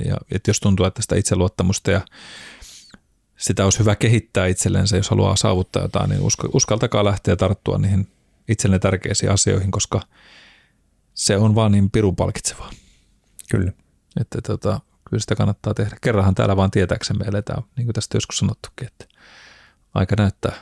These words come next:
Speaker 1: ollaanko jossain muussa muodossa tulevaisuudessa, mutta,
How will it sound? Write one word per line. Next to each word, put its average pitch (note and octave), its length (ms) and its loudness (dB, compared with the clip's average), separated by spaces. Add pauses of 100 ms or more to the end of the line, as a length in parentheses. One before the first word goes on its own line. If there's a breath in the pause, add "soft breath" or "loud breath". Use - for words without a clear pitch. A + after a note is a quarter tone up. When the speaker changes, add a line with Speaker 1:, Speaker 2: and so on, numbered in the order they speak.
(400 loud breath)
Speaker 1:
ollaanko F#2 400 -2
jossain G2 320 0
muussa G2+ 260 2
muodossa G#2 380 2
tulevaisuudessa, G2 680 4
mutta, - 300 0